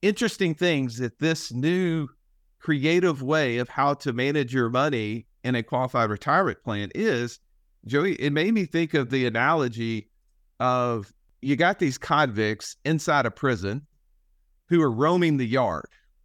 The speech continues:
right? They've been granted privileges to be able to go out and play basketball and work out and do whatever they wanna do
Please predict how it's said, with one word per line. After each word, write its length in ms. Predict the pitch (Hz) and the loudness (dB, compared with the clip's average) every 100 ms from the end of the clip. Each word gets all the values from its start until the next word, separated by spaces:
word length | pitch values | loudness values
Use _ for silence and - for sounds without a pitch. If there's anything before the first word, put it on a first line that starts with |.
| - | -4
right? 300 | 110 143 160 _ - | 0 2 0 _ -4
They've 160 | 147 175 | 0 2
been 200 | 165 120 | 2 2
granted 500 | 151 175 190 151 - | 2 2 2 0 2
privileges 760 | 190 143 120 101 113 131 - _ _ _ _ - | 2 2 -2 -2 -4 -4 -8 _ _ _ _ -2
to 80 | 135 | 0
be 180 | 147 | 2
able 180 | 180 170 | 2 2
to 60 | 156 | 0
go 260 | 147 160 | 2 2
out 220 | 151 151 113 | 4 2 0
and 80 | |
play 140 | 160 139 | 0 0
basketball 720 | 135 147 - 135 139 143 131 | 2 0 -2 -2 0 2 0
and 100 | 117 | 0
work 300 | 139 156 - | 0 0 0
out 400 | 135 139 135 120 | 0 2 0 -2
and 160 | 104 95 _ _ _ - | -6 -8 _ _ _ -2
do 140 | 180 | 2
whatever 280 | 190 190 165 | 4 2 2
they 80 | 160 | 0
wanna 240 | 160 151 | 0 -2
do 460 | 131 156 143 127 | 0 0 0 -2